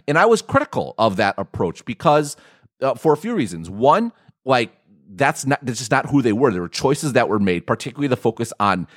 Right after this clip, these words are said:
Facebook being a public sort of thing, wh-, that, that made it impossible for them to get back into that sort of private sphere, right? And th-, that was the opening that Snapchat exploited. And it wasn't an error by Facebook that Snapchat exploited that opening. It was the sort of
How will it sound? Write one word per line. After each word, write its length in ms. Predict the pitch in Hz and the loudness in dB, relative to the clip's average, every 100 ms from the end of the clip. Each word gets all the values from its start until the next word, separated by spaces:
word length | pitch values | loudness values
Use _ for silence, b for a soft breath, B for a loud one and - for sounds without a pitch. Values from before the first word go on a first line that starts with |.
| b | b
Facebook 400 | 120 110 120 - | -2 0 -2 -2
being 220 | 104 95 | -4 -2
a 100 | 98 | -4
public 580 | 92 - 92 110 - - _ _ - | -4 -2 -2 0 -4 -8 _ _ -4
sort 220 | - 107 | 0 0
of 80 | 82 | -2
thing, 320 | 107 113 185 B B | -4 -2 -4 B B
wh-, 120 | 127 120 | -2 2
that, 180 | 127 | 0
that 240 | 123 120 - b b - | 2 0 -2 b b -10
made 380 | 113 117 135 | -4 2 2
it 100 | 147 - | 0 -4
impossible 500 | 117 - 127 139 127 | -6 0 0 0 -2
for 40 | |
them 120 | 107 | -2
to 60 | 98 | -4
get 260 | 82 104 - | -6 -8 -2
back 260 | 101 - | -2 -2
into 200 | 104 98 | -6 -6
that 160 | 90 - | -8 -6
sort 100 | 90 | -8
of 80 | 80 | -6
private 300 | 90 82 - | -6 -6 -10
sphere, 280 | - 82 - | -12 -14 -14
right? 260 | 69 104 | -4 -4
And 80 | 127 | 0
th-, 100 | 139 | 0
that 120 | 135 151 | 4 4
was 120 | 135 | 2
the 140 | 131 - | -2 2
opening 440 | 147 160 143 120 | 2 2 -2 -2
that 100 | 101 | -4
Snapchat 340 | - 117 - 98 | -4 -6 -4 -6
exploited. 540 | - - 196 160 117 B B - | -6 -4 -2 -2 -4 B B -6
And 80 | 143 | -2
it 120 | 139 | 0
wasn't 320 | 190 226 185 | 2 2 0
an 120 | 107 - | -2 -2
error 360 | 120 139 160 139 | 0 4 6 4
by 200 | 107 101 | 2 0
Facebook 600 | - 131 185 - 92 82 | 0 -2 -2 -4 -8 -4
that 120 | 101 | -6
Snapchat 520 | 92 117 110 - 110 90 | -6 -4 -6 -4 -4 -4
exploited 400 | - - 120 123 | -12 -6 -2 0
that 140 | 95 - | -2 -4
opening. 400 | - - 95 95 B B - | -6 -4 -6 -6 B B -2
It 180 | 151 | 0
was 240 | 143 131 104 | 2 -2 -2
the 200 | 123 110 | -4 -4
sort 200 | - 110 | 0 -2
of 140 | 92 | -2